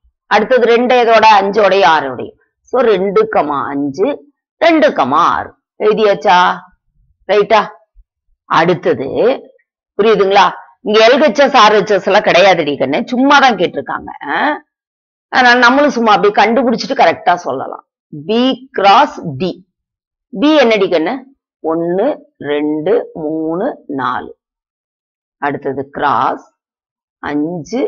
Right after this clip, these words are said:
ஆறு, ஏழு, எட்டு. நன்னாங்க பதினாறு வரணும் வரிசை ஜோடி. இப்போ ஒண்ணை எதோடெல்லாம் ஜோடிப்படுத்துவோம்? அஞ்சு, ஆறு,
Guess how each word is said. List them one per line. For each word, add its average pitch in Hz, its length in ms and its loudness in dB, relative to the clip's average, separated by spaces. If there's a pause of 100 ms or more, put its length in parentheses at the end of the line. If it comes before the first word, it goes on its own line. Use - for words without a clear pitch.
(180)
ஆறு, 151 560 0 (160)
ஏழு, 151 500 -2 (200)
எட்டு. - 220 -10 (120)
நன்னாங்க 165 460 -2 (120)
பதினாறு 143 480 0
வரணும் 185 260 -2
வரிசை 147 340 -4
ஜோடி. 123 200 -14 (1040)
இப்போ 170 160 0 (220)
ஒண்ணை 285 260 2 (120)
எதோடெல்லாம் 240 960 2
ஜோடிப்படுத்துவோம்? 196 680 2
அஞ்சு, 180 360 -2
ஆறு, 180 420 4